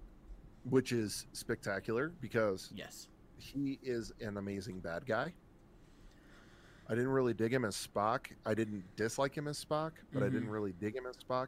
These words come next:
Speaker 1: I really dug him in Heroes,
Speaker 2: Heroes, as Siler,
Speaker 1: where he
Speaker 2: yeah.
Speaker 1: was the villain.
Speaker 2: No, he's got the
Speaker 1: So,
Speaker 2: chops
Speaker 1: anytime
Speaker 2: for acting, that's for sure.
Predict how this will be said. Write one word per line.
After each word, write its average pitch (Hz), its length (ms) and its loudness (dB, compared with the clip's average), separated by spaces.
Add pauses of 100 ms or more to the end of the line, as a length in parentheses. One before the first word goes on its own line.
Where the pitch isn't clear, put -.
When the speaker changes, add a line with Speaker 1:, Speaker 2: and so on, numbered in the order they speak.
(120)
Speaker 1:
I - 60 -4
really 113 400 6
dug 98 200 2
him 92 220 -6 (720)
in 87 380 0 (140)
Heroes, 120 400 -2
Speaker 2:
Heroes, 92 420 -6
as 110 80 -4
Siler, 104 280 -4
Speaker 1:
where 98 260 6
he 110 60 -4
Speaker 2:
yeah. 104 80 -2
Speaker 1:
was 87 100 -8
the 87 120 -16
villain. 85 160 -6 (1600)
Speaker 2:
No, 151 120 0
he's 131 280 0
got 403 200 2
the 311 80 -2
Speaker 1:
So, 120 60 6
Speaker 2:
chops 220 360 8
Speaker 1:
anytime - 60 -2
Speaker 2:
for 160 100 4
acting, 151 340 0
that's 131 160 -2
for - 120 -8
sure. 85 280 -8